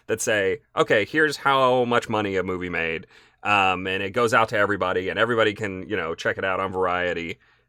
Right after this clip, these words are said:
every week. Instead, we have bestseller lists that are kind of informed by Bookscan, but not really. Explain this to folks who don't really understand how book sales work and how they're tabulated and how they are kind of, uh, how, how these bestseller lists are created.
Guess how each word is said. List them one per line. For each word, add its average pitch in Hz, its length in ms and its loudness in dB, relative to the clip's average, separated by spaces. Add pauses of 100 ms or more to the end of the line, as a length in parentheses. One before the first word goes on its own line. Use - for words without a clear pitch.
(160)
every 104 300 2
week. 90 320 -4
Instead, 208 340 0
we 180 140 -4
have 139 260 2
bestseller 107 500 2
lists - 640 -10
that 110 220 -2
are 113 140 2
kind 202 360 2
of 185 80 -4
informed 143 640 -2 (400)
by 113 120 4
Bookscan, 156 680 2
but 120 120 -2
not 127 180 0
really. 139 180 4 (380)
Explain 294 420 0
this 220 140 0
to 156 100 -2
folks 107 300 0
who 131 100 -4
don't 131 340 2
really 113 300 0
understand 95 460 -2
how 95 180 0
book 98 300 -4
sales 98 320 2
work 90 260 -2
and 92 160 -6
how 104 140 -2
they're 90 100 -2
tabulated 117 640 2
and 90 140 -2
how 98 220 0
they 95 140 2
are 90 200 0
kind 101 220 -4
of, 90 200 -6 (320)
uh, 90 440 0
how, 127 220 4
how 160 260 4
these 139 240 -2
bestseller 110 520 2
lists 95 200 -2
are 90 80 -2
created. 90 480 -4